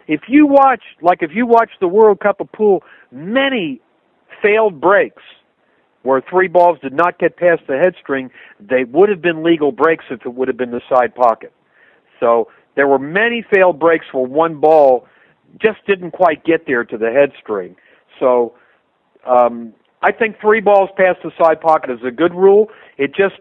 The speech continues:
requires that you break firmly. And there won't, I don't think there'll be many failed breaks. Now, the, the other part of that question is,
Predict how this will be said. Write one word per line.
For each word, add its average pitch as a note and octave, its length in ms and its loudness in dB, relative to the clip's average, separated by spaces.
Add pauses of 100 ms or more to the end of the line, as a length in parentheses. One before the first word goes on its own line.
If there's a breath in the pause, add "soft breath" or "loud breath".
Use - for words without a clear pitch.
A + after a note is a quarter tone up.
requires F3 600 2
that C#3 160 -10
you C#3+ 80 -8
break D#3 300 -2 (100)
firmly. A#2 480 -2 (1000)
And C3+ 140 -4
there F#3 120 0
won't, B3+ 260 2 (200 loud breath)
I G3 100 -2
don't B3 180 -6
think A3 160 0
there'll G3 160 2
be E3+ 120 2
many E3+ 320 -2
failed D#3 180 0
breaks. C#3 320 -2
Now, E3 320 -2 (280 soft breath)
the, D3 260 -12
the D#3+ 160 -2
other F#3+ 180 -2
part F3 240 0
of D3 60 -8
that C#3+ 160 2
question F#3+ 460 -2
is, C3+ 160 -2